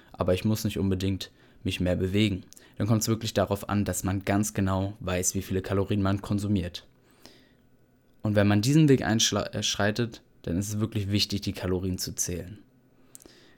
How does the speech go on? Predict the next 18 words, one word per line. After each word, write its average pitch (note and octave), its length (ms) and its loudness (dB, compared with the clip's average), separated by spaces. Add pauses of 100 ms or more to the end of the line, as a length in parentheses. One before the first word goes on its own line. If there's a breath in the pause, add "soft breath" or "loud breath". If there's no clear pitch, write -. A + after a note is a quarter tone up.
(120)
Natürlich A#2 380 4
gibt's - 220 0
Profis. - 640 -2 (320)
Ich - 260 -18
verweise F2+ 440 -2
jetzt F2 160 -2
hier G2+ 120 0
nur F#2+ 140 0
auf F#2 320 -6 (140)
Bodybuilder G#2 580 4
wie F#2 220 -4
früher G2 440 2
Arnold G2 300 0
Schwarzenegger G2 720 0 (680 loud breath)
oder G2+ 180 -2
heutzutage F#2+ 600 0
Christian G2+ 400 -2
Bumstead. F#2 600 -4